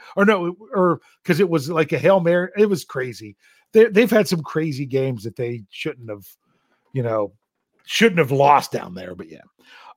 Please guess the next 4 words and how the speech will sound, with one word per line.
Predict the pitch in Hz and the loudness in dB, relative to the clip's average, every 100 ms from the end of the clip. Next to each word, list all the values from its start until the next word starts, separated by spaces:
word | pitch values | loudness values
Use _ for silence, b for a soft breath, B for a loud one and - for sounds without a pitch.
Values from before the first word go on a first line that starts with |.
| - | 0
Um, | 151 151 147 135 131 113 - _ _ _ _ _ _ _ _ _ _ | 4 6 6 2 -2 -10 -18 _ _ _ _ _ _ _ _ _ _
so | - - 170 147 135 127 113 _ | -16 -10 -8 -8 -10 -12 -16 _
that, | 240 202 | -6 -4
that's, | 254 254 - - - | -2 -2 -4 -14 -14